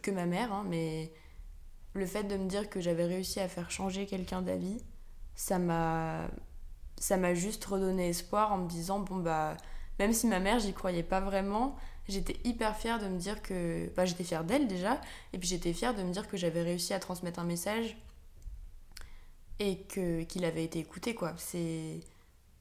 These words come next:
et c'est... c'était vraiment hyper cool. Du coup, je, je continue de croire au fait que même si,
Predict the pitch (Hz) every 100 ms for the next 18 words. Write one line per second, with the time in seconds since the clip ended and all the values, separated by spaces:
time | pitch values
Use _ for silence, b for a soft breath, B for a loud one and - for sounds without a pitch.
0 | - 180 175 175 170 175 170 165 165 196
1 | 190 175 - 208 240 B B - 185 175
2 | 226 240 247 196 175 180 170 170 170 170
3 | 170 190 - 208 208 180 190 185 175 190
4 | - 180 180 196 - -